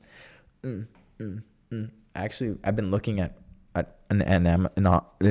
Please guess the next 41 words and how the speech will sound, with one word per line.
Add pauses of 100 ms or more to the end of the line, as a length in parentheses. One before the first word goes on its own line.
(300)
on
Amazon (800)
for
one
of
those
backpacks
that
is
like, (760)
it's
like
a
carry-on,
but
it's
also
a
backpack, (200)
'cause (100)
I
don't
wanna
pay
for
luggage. (180)
So
it's
gonna
be
my
personal
item.
And
I'm
only
going
for,
like,
three
days